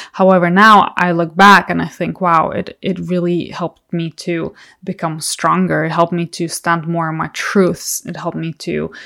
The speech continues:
stand up for myself, speak up for myself. It helped me to unleash my voice. You know,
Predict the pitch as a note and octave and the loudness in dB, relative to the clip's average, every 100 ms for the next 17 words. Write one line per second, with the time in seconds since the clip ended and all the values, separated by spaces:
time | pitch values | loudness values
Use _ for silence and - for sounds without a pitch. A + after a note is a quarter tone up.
0 | - - - F3+ F3+ F3+ - E3+ E3+ - | -20 -12 0 2 4 2 0 -4 -4 -4
1 | - - - G3 - F#3 - G3+ E3 F3 | -4 -6 -8 -8 -6 -6 -6 -6 -4 -4
2 | - - - A#2+ F3 F#3+ F#3 E3+ E3+ E3+ | -4 -6 -6 -6 -4 -4 -4 -6 -6 -4
3 | F3 E3+ - E3+ D#3+ F3 E3 - - - | -4 -6 -8 -8 -4 -2 -2 -2 -6 -8
4 | - - _ _ E3 F#3 F3 G3 | -10 -20 _ _ -4 -2 0 -2